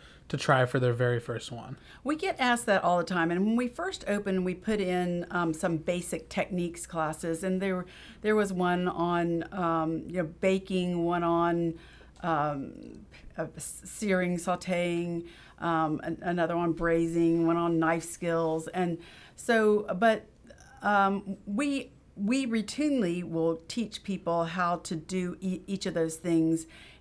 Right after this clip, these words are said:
Speaker 2: in the classes themselves. So, um, if there's a n-, class that's heavy into knife skills, we'll show you how to use the knife, um, how to hold it properly, and how to dice and then,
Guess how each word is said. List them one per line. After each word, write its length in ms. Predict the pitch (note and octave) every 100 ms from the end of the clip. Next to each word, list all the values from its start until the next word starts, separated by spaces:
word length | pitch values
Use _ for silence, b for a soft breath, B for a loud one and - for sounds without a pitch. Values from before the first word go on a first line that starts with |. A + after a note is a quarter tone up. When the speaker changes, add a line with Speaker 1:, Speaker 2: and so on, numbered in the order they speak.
| -
Speaker 2:
in 180 | F#3+ F3+
the 60 |
classes 560 | F3 F#3+ E3+ D#3+ E3 D3+
themselves. 600 | D#3 D3+ F#3+ D3+ C#3+ E3
So, 320 | F#3+ E3 D#3 B B B -
um, 280 | F3 E3+ D#3+
if 280 | F3 F3+ -
there's 240 | - F#3 F3
a 60 | E3+
n-, 180 | E3+ - - -
class 300 | - G3 F#3+
that's 220 | - -
heavy 360 | G3+ F#3 F3 E3+
into 240 | E3+ F3+
knife 280 | E3 D#3+ E3
skills, 460 | - F3+ E3 E3 - b b
we'll 100 | F#3 F#3
show 140 | G3+
you 120 | G3 F3
how 180 | F3+
to 80 | F3
use 460 | D#3 E3+ F3+ F3+ F3+
the 160 | F3
knife, 520 | E3+ E3 D#3+ D#3+ - -
um, 480 | - E3+ D#3+ D3+ D#3+ F3+
how 80 | F3
to 60 |
hold 200 | E3 F3
it 100 | E3+
properly, 560 | E3+ D#3 D#3 E3+ D#3+ D#3+ B B B
and 140 | F#3+ F#3+
how 140 | G3+
to 160 | F3+ E3 F#3 F#3
dice 380 | F3 D3+ E3 -
and 140 | E3+ E3
then, 260 | E3 E3